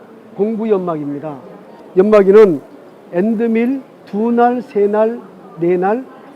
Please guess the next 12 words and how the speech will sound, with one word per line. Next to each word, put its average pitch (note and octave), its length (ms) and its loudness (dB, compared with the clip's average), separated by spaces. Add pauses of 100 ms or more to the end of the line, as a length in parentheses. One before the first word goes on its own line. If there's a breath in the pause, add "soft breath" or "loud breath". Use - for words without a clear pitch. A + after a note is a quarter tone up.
(120)
비대칭, A#3 680 -2 (320)
볼 G3+ 220 4
엔드밀, G#3+ 560 4 (560)
탭, A3+ 180 -6 (1300)
드릴 G3 340 0 (720)
다양하게 A3 440 -2
다 E3+ 180 -6
쓸 G#3+ 200 -8
수 G3+ 160 -12
있고, E3+ 380 0 (340)
또 A3 80 2
하나는 A#3+ 380 6